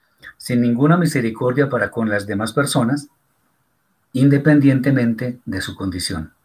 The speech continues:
Los idólatras son personas que no ponen en el centro de sus vidas al Eterno, razón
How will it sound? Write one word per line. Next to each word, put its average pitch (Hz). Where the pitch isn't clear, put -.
Los 120
idólatras 101
son 110
personas 147
que 117
no 139
ponen 143
en 120
el 110
centro 120
de 127
sus 113
vidas 107
al 110
Eterno, 117
razón 151